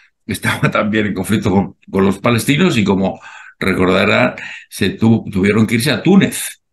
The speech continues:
Y cuando salieron de, de, de Beirut, eh, Arafat estableció la, el cuartel general de la O L P en, en Túnez. Bueno, de-, ese, desde ese viaje, pues,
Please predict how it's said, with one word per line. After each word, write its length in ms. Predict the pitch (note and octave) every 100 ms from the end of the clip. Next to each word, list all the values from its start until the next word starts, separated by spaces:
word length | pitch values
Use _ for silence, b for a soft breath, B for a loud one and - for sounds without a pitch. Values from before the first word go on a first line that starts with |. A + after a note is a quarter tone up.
| _ _ _ _ _
Y 160 | G2+
cuando 200 | F#2+ F#2+
salieron 500 | F#2 F#2 G2 G2+ G#2
de, 400 | G2 G#2 G2 G2 -
de, 680 | F#2+ G#2 G2+ G2+ G2+ G2 G2
de 160 | F#2+ A2
Beirut, 440 | A#2 A#2 B2 B2+ - b b b -
eh, 180 | - E2+
Arafat 540 | E2+ F2 F2 - G2
estableció 840 | G2 - G#2 G2 - G#2 G#2 G#2
la, 540 | G2 F#2 F#2 F2+ - -
el 120 | -
cuartel 320 | - E2+ F#2+
general 320 | - F#2 F2+ F2
de 80 |
la 100 | F2
O 60 | F2+
L 140 | F2+
P 280 | - E2+ - B B B B
en, 680 | - E2+ D#2+ D#2 D2+ D2+ - -
en 200 | - E2
Túnez. 400 | - D2 - - - B B
Bueno, 320 | - C3+ C3 B2+
de-, 320 | G#2+ C3+ C3+
ese, 680 | D#3+ D3 F3 F3 - - -
desde 320 | A2+ A#2+ G#2+ B2+
ese 200 | D#3 E3
viaje, 320 | D3 C#3+ -
pues, 280 | C3+ A2+